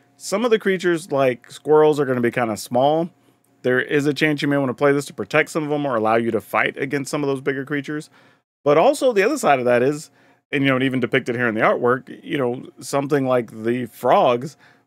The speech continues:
might be big enough that even just giving something plus three and trample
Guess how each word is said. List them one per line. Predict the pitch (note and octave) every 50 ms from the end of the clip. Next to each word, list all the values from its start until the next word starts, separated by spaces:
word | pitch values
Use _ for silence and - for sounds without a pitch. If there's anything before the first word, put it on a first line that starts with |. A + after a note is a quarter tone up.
| _ _
might | A2 B2 D#3 E3+ -
be | D#3 D3+ C#3+
big | B2+ A2 G2 C#3+ F#3+ G3+
enough | E3 A#2+ G#2+ A2+ B2+ - - _
that | _ - A#2+ A#2+ - -
even | A#2+ A#2+ B2 C#3+
just | C#3 C3 A#2
giving | G#2+ B2+ C3 C3 B2+
something | A#2+ C3+ C3 A#2 A2+ B2+ A#2
plus | G#2+ - A2+ B2 B2+ -
three | - C3 B2+
and | A#2+ A2
trample | - A#2+ B2 D3 D#3 - A#2 A2+ A#2 A#2